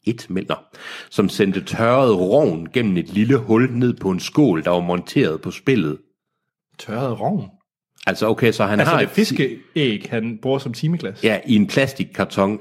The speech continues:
Speaker 1: af, en mælkekarton af plastik. Ja, okay, hey, hvis det
Speaker 2: Han er virkelig klam.
Speaker 1: Han er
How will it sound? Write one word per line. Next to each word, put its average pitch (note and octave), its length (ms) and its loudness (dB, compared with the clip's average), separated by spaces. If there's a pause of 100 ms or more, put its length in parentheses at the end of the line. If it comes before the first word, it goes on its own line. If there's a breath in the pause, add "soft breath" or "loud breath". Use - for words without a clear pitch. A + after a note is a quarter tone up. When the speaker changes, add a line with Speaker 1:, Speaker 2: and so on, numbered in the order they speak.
Speaker 1:
af, F#2+ 220 -4
en G#2 220 4
mælkekarton G2+ 640 2
af F2+ 80 0
plastik. - 540 -6 (1080)
Ja, - 160 -12
okay, A2 320 -2
hey, G2+ 260 2
hvis - 200 -2
det - 140 2
Speaker 2:
Han D3+ 100 4
er D3+ 120 2
virkelig - 300 -2
klam. C3 300 -2
Speaker 1:
Han G#2+ 200 0
er G#2 40 2